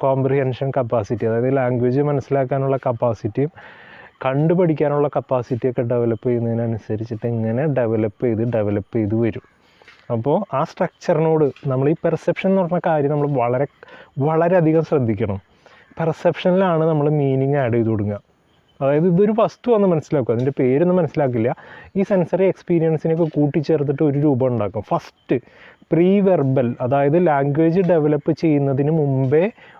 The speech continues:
ഒരു സ്ട്രക്ചർ, പ്രീ വെർബൽ സ്ട്രക്ചർ അവിടെ ഉണ്ടാക്കുന്നുണ്ട്. അതുമെന്നാണ് പിന്നീട് എല്ലാത്തിൻ്റെയും തുടക്കം, മീനിങ് ആഡ് ചെയ്യുന്നതും എല്ലാം. ഇപ്പം ഞാനിവിടെ ഒരു, ഒരു പട്ടിയുടെ കാര്യം വെച്ചിട്ട് ഉദാഹരണം പറഞ്ഞു. ഓക്കെ,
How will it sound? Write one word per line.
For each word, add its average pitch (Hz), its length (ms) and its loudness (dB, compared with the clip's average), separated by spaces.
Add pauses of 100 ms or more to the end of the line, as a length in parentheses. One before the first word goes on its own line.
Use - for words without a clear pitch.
ഒരു 151 120 2
സ്ട്രക്ചർ, - 440 -6 (140)
പ്രീ 139 160 2 (160)
വെർബൽ 143 380 0 (140)
സ്ട്രക്ചർ - 440 -8
അവിടെ 123 240 0
ഉണ്ടാക്കുന്നുണ്ട്. 107 540 -4 (480)
അതുമെന്നാണ് 185 840 2
പിന്നീട് 156 280 2
എല്ലാത്തിൻ്റെയും 123 680 0
തുടക്കം, 104 360 -4 (220)
മീനിങ് 120 460 0
ആഡ് 120 240 0
ചെയ്യുന്നതും 107 420 -2 (260)
എല്ലാം. 175 380 2 (460)
ഇപ്പം 175 180 0
ഞാനിവിടെ 175 420 2
ഒരു, 185 100 4 (840)
ഒരു 175 120 2 (100)
പട്ടിയുടെ 185 800 0
കാര്യം 160 280 2
വെച്ചിട്ട് 147 300 -2
ഉദാഹരണം 117 560 0
പറഞ്ഞു. 101 220 -4 (200)
ഓക്കെ, 147 200 -2